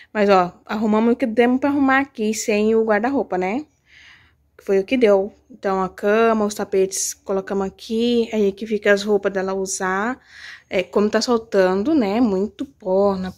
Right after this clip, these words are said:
da parede, gente, ó. Então, ela colocou assim.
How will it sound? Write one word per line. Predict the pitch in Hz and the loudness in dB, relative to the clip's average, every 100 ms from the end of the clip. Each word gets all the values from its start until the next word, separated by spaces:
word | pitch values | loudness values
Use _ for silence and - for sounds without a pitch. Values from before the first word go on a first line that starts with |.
| _ | _
da | 196 185 180 | -6 -4 -6
parede, | 208 190 180 214 214 | -6 -4 -2 -2 -2
gente, | 180 170 165 190 | -6 -8 -10 -12
ó. | 185 180 - _ _ - - _ | -12 -14 -20 _ _ -20 -20 _
Então, | 196 | -6
ela | 190 | -6
colocou | - 196 190 196 | -6 -8 -4 -4
assim. | 208 - - 185 180 208 | -4 -8 -10 -8 -6 -6